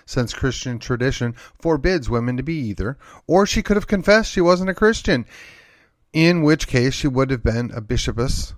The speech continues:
priestess, popess, or whatever in the service of her chosen demons. That would have just gotten her tossed over the border. But the prince of this world whom she served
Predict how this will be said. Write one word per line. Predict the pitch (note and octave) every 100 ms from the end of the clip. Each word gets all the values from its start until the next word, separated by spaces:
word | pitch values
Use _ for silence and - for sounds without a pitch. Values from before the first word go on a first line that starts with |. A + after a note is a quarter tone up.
| _ -
priestess, | A#2+ A2 - B2 B2 - -
popess, | B2 A#2 B2 - -
or | - A2
whatever | G#2+ C3 C#3 C#3+ C#3 _ _ -
in | B2+
the | B2+
service | - B2 B2+ -
of | C3
her | C#3+
chosen | C3+ A#2 G#2+ B2+
demons. | B2+ D3+ G2+ - - - _ _ - -
That | B2+
would | C#3+
have | C3+
just | A2 D#3 -
gotten | D#3 C#3+ C#3
her | D3+
tossed | - A2+ A#2 -
over | F#2+ G#2
the | G2+
border. | A2+ G#2 F2 - _ _ _ _ _ _ _ _ -
But | C#3+ E3+ - _ _
the | - -
prince | B2 B2+ -
of | D3+
this | D#3+ -
world | A#2 A2 G#2+
whom | A2 A2
she | - C#3+
served | - F#2+ G2+